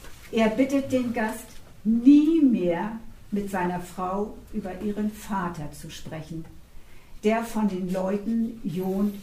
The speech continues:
Glückstadt gerufen wurde, nach jenem Ort,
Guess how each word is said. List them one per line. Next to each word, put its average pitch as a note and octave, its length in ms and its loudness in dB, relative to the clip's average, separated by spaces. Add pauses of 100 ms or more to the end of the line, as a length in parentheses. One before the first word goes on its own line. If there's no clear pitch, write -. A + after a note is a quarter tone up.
Glückstadt - 800 0
gerufen F3 520 -4
wurde, G3 400 -2 (520)
nach G#3+ 200 0 (100)
jenem C#4 420 4
Ort, G3+ 400 0